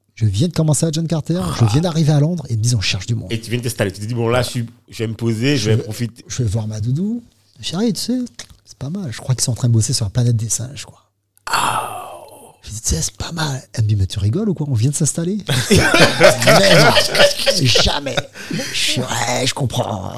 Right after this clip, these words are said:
Speaker 1: Tant pis, ça va être John Carter. » Tu vois.
Speaker 2: Ah ouais.
Speaker 1: Et du coup, bah, je fais John Carter et, euh, et ça se passe donc bien, assez bien. Et puis sur la fin de John Carter, je croise un pote dans le su-, dans les couloirs. Il me fait, « Ouais, euh,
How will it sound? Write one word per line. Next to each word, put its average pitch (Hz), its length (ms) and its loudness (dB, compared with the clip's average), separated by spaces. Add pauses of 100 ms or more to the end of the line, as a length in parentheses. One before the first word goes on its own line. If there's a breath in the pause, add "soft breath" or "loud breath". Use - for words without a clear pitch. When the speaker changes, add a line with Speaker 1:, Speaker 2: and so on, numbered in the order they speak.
(100)
Speaker 1:
Tant 117 120 -8
pis, 127 320 -4
ça 135 160 0
va 127 60 2
être 123 80 0
John 131 160 2
Carter. » 120 340 -4 (160)
Tu - 60 -6
vois. 135 100 0
Speaker 2:
Ah 123 140 6
ouais. 117 120 -2 (680 loud breath)
Speaker 1:
Et 131 80 -4
du 117 120 2
coup, 139 160 0
bah, - 180 -4
je - 80 -8
fais 120 120 2
John 120 160 4
Carter 120 600 2
et, 107 120 0
euh, 113 40 -6 (920)
et 120 60 -2
ça 117 120 -4
se - 60 -6
passe 110 180 4
donc 98 160 0
bien, 120 200 2 (140)
assez 117 220 0
bien. 107 180 0 (760)
Et - 40 -4
puis - 100 2
sur - 100 2
la 131 60 6
fin 190 100 0
de 131 40 -2
John 143 120 2
Carter, 147 360 -2
je - 80 -2
croise 110 220 4
un 107 60 6
pote 147 180 2
dans 123 80 0
le 120 60 2
su-, - 200 -4
dans 113 120 2
les 107 80 2
couloirs. 110 640 2
Il 123 120 -4
me 107 60 -8
fait, « 120 260 2
Ouais, 147 140 4
euh, 156 340 0